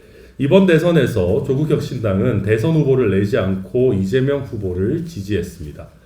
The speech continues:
실질적으로 단일화를 한 것입니다. 이재명 대통령이 당선되자마자 조국 혁신당은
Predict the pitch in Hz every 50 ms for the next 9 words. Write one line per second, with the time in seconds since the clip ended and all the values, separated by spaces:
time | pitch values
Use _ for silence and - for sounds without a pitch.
0 | - - - - - - - - - - 196 185 - 196 196 185 185 160 117 104
1 | 90 87 85 98 139 156 - - 101 104 117 120 104 92 82 80 87 92 110 131
2 | 131 - - 139 131 127 120 110 95 - - 80 73 73 80 78 - - - -
3 | - _ _ _ _ _ - - - - - - - - 123 120 160 175 185 196
4 | 196 190 175 156 151 165 160 151 147 143 135 135 131 - 113 123 143 147 165 160
5 | 147 127 120 113 120 113 107 92 87 85 101 87 80 85 101 104 - - 107 107
6 | 139 135 - 139 123 - - 120 107 101 92 92 104 127 135 110 92 -